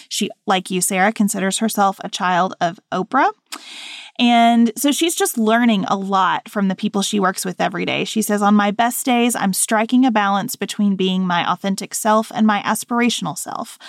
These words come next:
I'm modeling what I'm looking for in others,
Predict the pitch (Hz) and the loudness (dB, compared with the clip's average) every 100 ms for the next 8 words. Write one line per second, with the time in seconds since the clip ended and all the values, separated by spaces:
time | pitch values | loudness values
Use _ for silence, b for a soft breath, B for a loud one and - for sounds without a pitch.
0 | B B B - 208 208 214 226 247 233 | B B B -2 2 4 4 2 4 4
1 | 220 202 202 202 220 208 202 202 - - | 4 2 2 2 2 0 0 0 0 -4
2 | 175 175 202 277 - | -4 -2 0 -2 -4